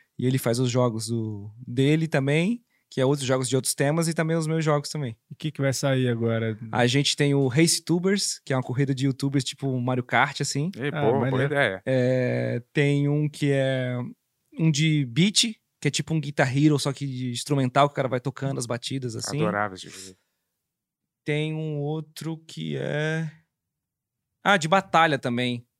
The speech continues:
Speaker 1: O bonequinho vai batalhando com o outro e tal, e aí ganha pontos, assim.
Speaker 2: Mas como que fa-, funciona de batalha?
Speaker 1: Tem um que é, vai, vai ser copiado desse do gringo aí que a gente viu aí.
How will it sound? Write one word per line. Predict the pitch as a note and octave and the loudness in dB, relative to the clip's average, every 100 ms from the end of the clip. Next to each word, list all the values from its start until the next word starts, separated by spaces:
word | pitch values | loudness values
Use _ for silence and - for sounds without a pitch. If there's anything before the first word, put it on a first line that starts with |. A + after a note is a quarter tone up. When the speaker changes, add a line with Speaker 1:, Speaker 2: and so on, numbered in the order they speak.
| - | -8
Speaker 1:
O | |
bonequinho | C3 B2+ C3+ D3 | -4 -4 -2 -2
vai | C#3 | 0
batalhando | D3 D3 C#3 C#3+ C#3+ | 0 0 -2 -4 -6
com | C3+ | -8
o | C3 | -4
outro | D#3 F#3 F#3 C#3+ | 0 0 0 -6
e | |
tal, | - D3+ D#3+ F3 E3 | -4 0 4 4 2
e | C#3 | 0
aí | C#3 C#3 B2+ B2+ | -4 -6 -12 -8
ganha | C3+ B2 | -6 -6
pontos, | - C3+ D#3+ C#3+ A2+ - - | -4 -2 0 -2 -4 -8 -8
assim. | - C3+ C3 _ | -10 -10 -14 _
Speaker 2:
Mas | A#3 | -8
como | - G#3+ | -4 -4
que | B2 | -4
fa-, | - C3 | -6 -8
funciona | - C#3 A2+ C3 B2+ | -4 -6 -4 -4 -4
de | |
batalha? | B2 B2+ - C3+ B2+ A2 _ _ _ _ - | -4 -6 -6 -8 -8 -14 _ _ _ _ 0
Speaker 1:
Tem | G3+ A3+ | 2 2
um | C#4+ | 0
que | D#4+ B3+ | -4 -2
é, | A3+ | -2
vai, | A3 G#3+ | 0 -4
vai | G#3 | -4
ser | A#3 E4+ | -4 -4
copiado | E4+ - A3+ G#3+ A3 | -4 -6 0 4 4
desse | G#3+ G3+ F#3+ | 2 -2 -4
do | F#3+ | -2
gringo | E3+ F3 | 0 2
aí | E3+ | 2
que | D#3+ | 0
a | |
gente | D#3 D3+ | -2 -4
viu | C3+ D3+ | -4 -2
aí. | C3+ B2 | 0 -2